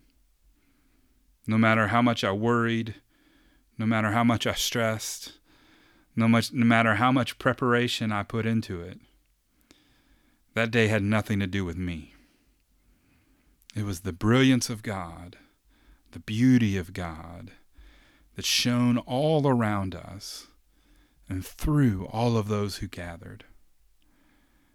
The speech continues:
It doesn't sound like a lot, but it was amazing standing up on that hill, looking down, looking out over, uh, probably around fifty people.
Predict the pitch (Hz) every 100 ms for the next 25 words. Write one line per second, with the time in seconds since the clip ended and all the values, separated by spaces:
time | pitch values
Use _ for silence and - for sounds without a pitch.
0 | _ _ _ _ _ _ - 110 107 98
1 | 123 117 104 95 98 98 87 80 95 95
2 | 90 95 104 110 110 90 92 85 - 107
3 | 101 98 98 104 95 90 - 107 92 101
4 | 107 101 95 95 95 90 98 104 110 101
5 | 101 95 95 95 90 - - - - -
6 | 104 101 - 147 151 117 110 107 - 127
7 | - 107 120 107 - 101